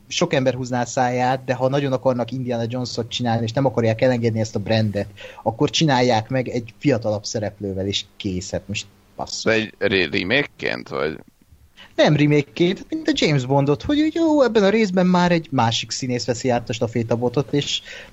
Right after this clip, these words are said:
Speaker 1: Indiana Jones legendája tovább él, és így ő lesz az új
Speaker 2: Hát
Speaker 1: Indiana Jones. De lehetne
Speaker 2: Ö.
Speaker 1: úgy ugyanezt a fiával. A fiának a fia,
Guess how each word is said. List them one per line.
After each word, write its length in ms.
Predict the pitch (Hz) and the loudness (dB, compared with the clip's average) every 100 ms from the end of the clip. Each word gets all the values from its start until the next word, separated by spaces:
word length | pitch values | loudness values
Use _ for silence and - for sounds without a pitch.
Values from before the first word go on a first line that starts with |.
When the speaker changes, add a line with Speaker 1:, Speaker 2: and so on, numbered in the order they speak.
| - - | -14 0
Speaker 1:
Indiana 340 | 170 175 165 | 4 6 4
Jones 360 | 160 165 160 - - - 127 165 165 - - | 4 2 2 -2 -8 -12 -14 -14 -14 -12 -2
legendája 440 | 156 156 160 156 | 0 2 4 2
tovább 500 | 147 107 101 101 101 | 2 0 0 -2 -2
él, 300 | 101 107 113 | 2 4 4
és 200 | 113 110 | 4 4
így 240 | 127 117 - 120 - - | 2 0 -4 -10 -10 -4
ő 160 | - 170 | 4 6
lesz 160 | 170 180 | 6 4
az 100 | 160 | 4
új 60 | |
Speaker 2:
Hát 200 | 156 185 | 6 6
Speaker 1:
Indiana 260 | 190 113 110 | 4 4 0
Jones. 180 | 113 120 - - - - - - - - - - - - - - - - | -4 -12 -20 -20 -20 -20 -20 -20 -20 -20 -20 -14 -2 0 0 -8 -8 -4
De 80 | 175 | 2
lehetne 340 | 196 196 202 | 4 4 4
Speaker 2:
Ö. 200 | 196 196 | 4 4
Speaker 1:
úgy 60 | 202 | 4
ugyanezt 320 | 185 185 180 | 2 2 0
a 40 | 180 | -6
fiával. 760 | - 202 160 131 123 123 123 - - - | -6 -2 0 0 -2 -2 -2 -6 -18 -12
A 60 | |
fiának 460 | 117 - 240 202 190 | -8 0 2 4 2
a 40 | |
fia, 460 | 170 - 175 156 147 | -2 0 2 2 0